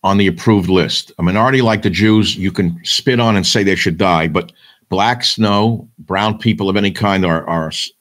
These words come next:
on the top of their list. No matter how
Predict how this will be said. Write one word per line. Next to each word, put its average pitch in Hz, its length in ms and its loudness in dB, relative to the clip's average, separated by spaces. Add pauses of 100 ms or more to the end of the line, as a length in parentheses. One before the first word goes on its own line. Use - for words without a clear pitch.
(420)
on 80 160 -2
the 80 80 -6
top 107 280 -4
of 101 60 0
their 92 140 0
list. - 580 -4 (1900)
No 101 100 2
matter 120 160 2
how 120 720 0